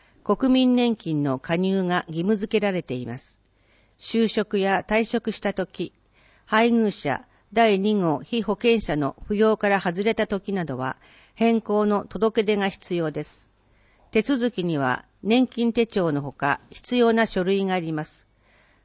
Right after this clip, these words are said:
各届け出先にお問い合わせください。種別、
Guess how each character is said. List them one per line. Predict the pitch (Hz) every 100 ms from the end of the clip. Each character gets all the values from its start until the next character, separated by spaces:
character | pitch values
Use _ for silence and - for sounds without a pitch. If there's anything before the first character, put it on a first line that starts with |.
| _
各 | - 233 190 170
届 | - 208 220
け | 220
出 | 214
先 | 208 - 190
に | 196 -
お | 175
問 | 202 196
い | 190
合 |
わ | 180
せ | 175
く | 175
だ | 160 160
さ | -
い。 | 139 - _ _ _ _ _ _ _ -
種 | - 196
別、 | 214 214 - 202